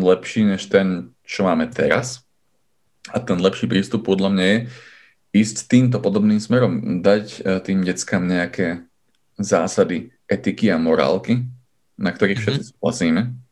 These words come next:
Speaker 1: A dať im voľnosť, aby sa sami vyjadrili, aby boli sami, kým chcú byť, pokiaľ sú v tých hraniciach nejakej ľudskej morálky, etiky a slušnosti. Lebo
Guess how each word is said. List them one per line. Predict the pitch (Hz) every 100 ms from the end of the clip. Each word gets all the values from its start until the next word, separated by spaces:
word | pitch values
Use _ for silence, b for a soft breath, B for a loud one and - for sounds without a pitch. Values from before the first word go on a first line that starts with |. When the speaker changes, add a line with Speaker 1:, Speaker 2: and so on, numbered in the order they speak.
| _ _ _ _ _ _ _ _ _ _ _ _ _ _ _ _ _ _ _
Speaker 1:
A | - 85 87
dať | 92
im | 101 92
voľnosť, | 90 92 101 123 123 - - -
aby | 90 95
sa | -
sami | - 98 87
vyjadrili, | 85 87 98 104 107
aby | - 87
boli | 92 87 90
sami, | - 92 92 90 87 - _ _ _ _
kým | - - 95 95
chcú | - 101
byť, | 98 107 110 -
pokiaľ | 95 - 87 85
sú | - 87
v |
tých | - 85
hraniciach | 90 78 87 98 95
nejakej | 92 82 80 -
ľudskej | 85 - - 92 90
morálky, | 87 87 90 92 101 - 92
etiky | - - 101
a | 92
slušnosti. | - 110 120 147 127 131 - B B B B B B B
Lebo | - 101